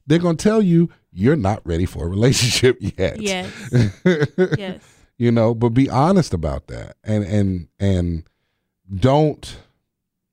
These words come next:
Speaker 1: people will give you more leeway than you expect. You know what I mean? There's a lot of people out there that are,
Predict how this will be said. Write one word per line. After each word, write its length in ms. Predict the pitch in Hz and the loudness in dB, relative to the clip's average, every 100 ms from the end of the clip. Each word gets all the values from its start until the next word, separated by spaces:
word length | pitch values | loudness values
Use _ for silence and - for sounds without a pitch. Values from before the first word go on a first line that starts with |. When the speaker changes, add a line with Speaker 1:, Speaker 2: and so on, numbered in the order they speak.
| _ _ - | _ _ -2
Speaker 1:
people 300 | 208 220 214 | 2 2 4
will 140 | 156 | 2
give 280 | 123 131 127 | 2 0 0
you 240 | 120 113 | 2 2
more 720 | 98 98 110 113 110 104 98 92 _ _ 98 | 2 4 4 6 4 4 2 -2 _ _ 0
leeway 420 | 101 110 92 82 | 2 4 2 0
than 160 | 73 73 | -2 -6
you 120 | 69 | -8
expect. 420 | 53 - 62 - _ _ _ _ _ _ _ _ _ - | -12 -14 -14 -14 _ _ _ _ _ _ _ _ _ -2
You 60 | |
know 60 | 107 | 2
what 80 | 110 | 2
I 20 | |
mean? 140 | 110 107 | 2 4
There's 160 | 123 | 2
a 40 | 123 | 4
lot 180 | 131 147 | 2 2
of 60 | |
people 200 | 156 143 | 2 2
out 160 | 123 110 | 2 2
there 100 | 110 | 2
that 160 | 107 | 4
are, 60 | 101 | 2